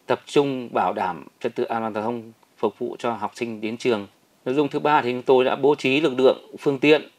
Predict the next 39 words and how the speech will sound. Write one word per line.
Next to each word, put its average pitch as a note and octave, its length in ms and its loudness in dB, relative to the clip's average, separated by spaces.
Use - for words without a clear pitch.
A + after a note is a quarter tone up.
tại - 200 4
các D3+ 140 -6
khu C3 100 -6
vực B2 240 -4
cổng G2+ 260 0
trường G#2+ 180 -2
học B2 260 -2
có A2 260 2
tình A2+ 140 -2
hình G2+ 140 -8
phức C3+ 200 -10
tạp G#2+ 180 0
về G#2 60 -8
trật G2 140 -8
tự G#2 100 -6
giao A2+ 80 -6
thông A#2+ 300 -2
để F#2 320 0
điều G#2+ 260 -2
tiết, F3 200 4
phân C3 240 0
luồng, G#2+ 320 -2
hướng C3+ 180 -6
dẫn, D3 260 0
chỉ G2 160 -4
huy B2+ 260 -4
điều A#2 240 0
khiển F#2+ 100 0
giao G2+ 140 -4
thông. A#2+ 260 -4
Từ A2 140 2
đầu A#2 240 -2
tháng A#2+ 120 -8
chín B2+ 120 -6
đến D3 140 -2
nay C3 220 0
thì G#2 180 -4
đối A2 260 0
với D3 160 2